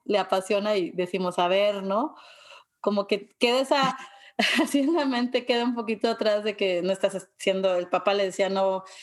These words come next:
deberías ser doctora, abogada, ¿por qué actriz?".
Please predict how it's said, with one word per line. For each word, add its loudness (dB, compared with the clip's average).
deberías -2
ser 0
doctora, 0
abogada, 0
¿por -2
qué 2
actriz?". -2